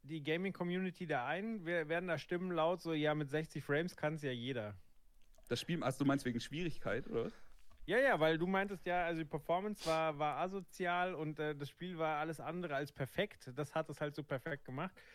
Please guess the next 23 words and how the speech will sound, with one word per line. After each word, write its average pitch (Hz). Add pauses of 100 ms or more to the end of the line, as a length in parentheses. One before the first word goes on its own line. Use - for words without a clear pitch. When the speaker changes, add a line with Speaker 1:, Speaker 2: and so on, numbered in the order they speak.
(200)
Speaker 1:
So, 139
jetzt 151
gehe 165
ich 156
davon 147
aus, 165
dass 143
hier 160
jetzt, 151
äh, 147
obwohl 147
es -
so 160
geil 156
aussieht, 156
nicht 151
gerade 147
die 135
Frameraten 135
droppen 123
werden. 143
Und, 135
ähm, 127